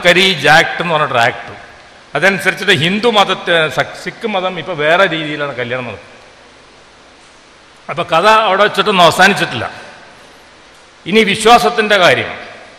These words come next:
നമ്മൾ മനസ്സിലാക്കേണ്ടത്, നമുക്ക് ഈ വിശ്വാസ വിഷയങ്ങളിൽ ആകെ ഈ മൂന്ന് പ്രശ്നമുള്ളൂ.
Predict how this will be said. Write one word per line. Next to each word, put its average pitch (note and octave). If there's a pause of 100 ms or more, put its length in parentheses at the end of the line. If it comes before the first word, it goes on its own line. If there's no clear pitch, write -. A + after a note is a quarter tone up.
(840)
നമ്മൾ G#3+
മനസ്സിലാക്കേണ്ടത്, F#3+ (100)
നമുക്ക് G#3+
ഈ A3+
വിശ്വാസ G3+
വിഷയങ്ങളിൽ F#3+
ആകെ F3+
ഈ F#3+
മൂന്ന് F3
പ്രശ്നമുള്ളൂ. D3